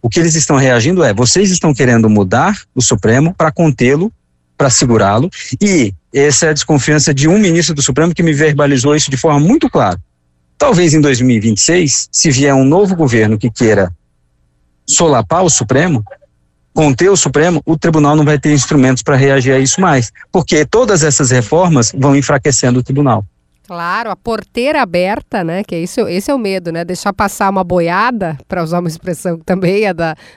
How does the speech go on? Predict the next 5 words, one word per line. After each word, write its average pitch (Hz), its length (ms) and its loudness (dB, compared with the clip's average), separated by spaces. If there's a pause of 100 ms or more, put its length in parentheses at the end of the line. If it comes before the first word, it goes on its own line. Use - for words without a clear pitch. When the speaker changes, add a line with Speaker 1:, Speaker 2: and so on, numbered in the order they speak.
Speaker 2:
da 180 100 -4
arena 180 280 -2
política, 185 760 -6 (500)
é, 170 200 -4
recente, 196 840 -2